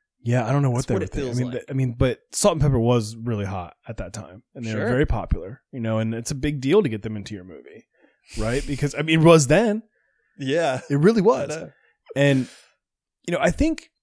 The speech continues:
Speaker 1: I, I know that I fully agree with you that that, that segment is way too long.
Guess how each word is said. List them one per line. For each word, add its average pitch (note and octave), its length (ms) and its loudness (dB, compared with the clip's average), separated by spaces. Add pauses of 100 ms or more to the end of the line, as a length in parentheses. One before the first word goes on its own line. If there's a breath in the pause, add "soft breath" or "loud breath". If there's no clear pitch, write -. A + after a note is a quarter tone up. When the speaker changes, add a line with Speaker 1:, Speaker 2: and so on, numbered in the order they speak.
(1160)
Speaker 1:
I, C#3 320 6 (500)
I B2+ 140 2
know C3+ 320 6
that A#2 100 4
I G2+ 120 0
fully G#2 340 -2
agree F#2+ 180 -6
with G2 160 -6
you G#2+ 80 -4
that G2+ 120 -8
that, G2+ 320 -8
that G2 180 -8
segment G2 360 -6
is F#2+ 140 -10
way G2 140 -10
too G2 200 -8
long. G2+ 440 -8